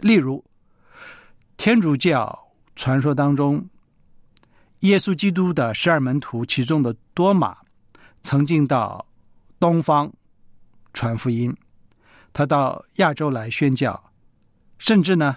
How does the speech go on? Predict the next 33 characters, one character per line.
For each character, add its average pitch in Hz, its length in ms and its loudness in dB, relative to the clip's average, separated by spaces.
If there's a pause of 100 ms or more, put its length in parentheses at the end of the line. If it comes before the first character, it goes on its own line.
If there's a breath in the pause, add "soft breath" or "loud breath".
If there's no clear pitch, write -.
(120)
在 156 160 0
传 127 280 -2
说 151 120 0
里 120 100 0
面 117 200 -2
说， 123 280 -2 (260 loud breath)
多 226 120 4
马 135 200 -2
到 156 180 0
过 131 160 -6
印 165 240 0
度。 - 160 -10 (600)
今 151 140 0
天 147 160 0
到 127 300 -2
印 202 180 4
度 151 140 2
呢， 131 120 2 (300 loud breath)
还 - 160 -2
有 156 160 2
一 135 60 -2
些 139 180 0
教 139 180 0
会 127 240 -2
呢， 113 160 -4 (300 loud breath)
那 139 140 2
些 131 100 2
名 123 400 2
字 156 220 0
跟 123 160 0
史 - 260 -2
迹 135 220 -2
呢， 131 180 -2